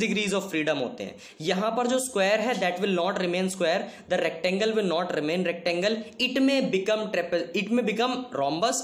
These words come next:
और it may become parallelogram। ओके? So, ये चीज है, समझना इस चीज को कि parallel lines parallel रहेंगी, लेकिन वो shear हो सकती हैं, ऊपर नीचे खिंच सकती हैं।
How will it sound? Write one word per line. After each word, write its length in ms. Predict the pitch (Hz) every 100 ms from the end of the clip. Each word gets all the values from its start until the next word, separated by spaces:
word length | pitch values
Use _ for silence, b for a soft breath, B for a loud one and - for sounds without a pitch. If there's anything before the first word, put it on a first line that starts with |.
| 190
और 160 | 214 190
it 140 | 190
may 140 | 220 190
become 280 | 190 269 302
parallelogram। 640 | 156 151 156 165 156 135 98 - B B
ओके? 560 | 135 156 247 262 262 - - -
So, 160 | -
ये 200 | 220 190 214
चीज 280 | 233 233
है, 220 | 123 - B B -
समझना 320 | 202 226 226
इस 200 | 214 -
चीज 140 | 170
को 180 | - 233
कि 300 | 262 - 269
parallel 560 | 262 202 165 165 202 262 240
lines 320 | 190 233 247
parallel 440 | 240 202 214 240
रहेंगी, 500 | 220 202 262 240 - - -
लेकिन 320 | 180 202 247
वो 260 | 190 226 302
shear 480 | - - 208 240 247
हो 160 | 185
सकती 440 | 160 143 - 113 98
हैं, 140 | 92 -
ऊपर 320 | 220 226 247
नीचे 280 | 233 - 247
खिंच 280 | - 226 226
सकती 440 | 170 - - 101
हैं। 180 | 90